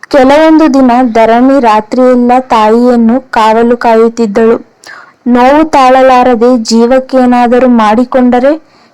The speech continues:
ಎಂಬ ಭಯಕ್ಕೆ ಆಗ ಧರಣಿಗೆ ಧೈರ್ಯ ತುಂಬಿದವಳು ವಾರಿದ. ಡಾಕ್ಟರ್ ಕೊಟ್ಟ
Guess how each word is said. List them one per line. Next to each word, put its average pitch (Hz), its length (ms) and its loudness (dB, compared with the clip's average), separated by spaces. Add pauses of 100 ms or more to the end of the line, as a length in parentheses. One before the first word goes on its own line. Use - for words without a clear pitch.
ಎಂಬ 226 280 2
ಭಯಕ್ಕೆ 240 840 -2
ಆಗ 226 320 -2
ಧರಣಿಗೆ 220 680 0
ಧೈರ್ಯ 220 360 0
ತುಂಬಿದವಳು 233 760 0
ವಾರಿದ. 214 400 0 (840)
ಡಾಕ್ಟರ್ 311 520 0
ಕೊಟ್ಟ 285 320 -4